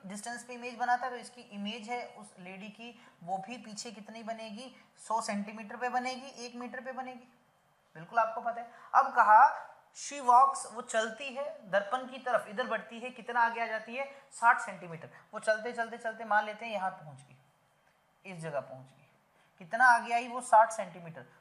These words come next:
तो image बताओ, image भी तो आगे आ जाएगी। Let us suppose image जो वो यहाँ पहुँच गई, वो भी कितना आगे आई होगी? साठ सेंटीमीटर आई होगी। अब question में कहा कि the distance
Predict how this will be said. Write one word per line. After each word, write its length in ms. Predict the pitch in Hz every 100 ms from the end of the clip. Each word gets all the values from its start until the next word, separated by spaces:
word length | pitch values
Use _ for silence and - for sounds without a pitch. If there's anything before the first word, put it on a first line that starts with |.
| _
तो 60 | -
image 320 | 233 254 240
बताओ, 340 | 208 143 127 -
image 300 | 147 156 151
भी 100 | 190
तो 100 | 247
आगे 200 | 247 285
आ 80 | 285
जाएगी। 280 | 269 247 - _ _ _ _ _ _ _ -
Let 140 | 139
us 80 | 143
suppose 300 | - 233 226
image 300 | 190 185 196
जो 100 | 208
वो 120 | 214 220
यहाँ 180 | 214
पहुँच 240 | 226 233 -
गई, 160 | 233 - - _ 156
वो 80 |
भी 100 | 165 208
कितना 260 | 214 254
आगे 220 | 247 240
आई 160 | 247 247
होगी? 260 | 247 240 220 - -
साठ 200 | 202 -
सेंटीमीटर 520 | - 220 226 - -
आई 120 | 233 233
होगी। 220 | 208 - _ _ - - _ 214
अब 140 | 208
question 320 | 220 220 - 277
में 160 | 269
कहा 420 | - 180 175 202 254 - - - -
कि 160 | 247 190
the 140 | 214 160
distance 580 | 185 185 233 269 302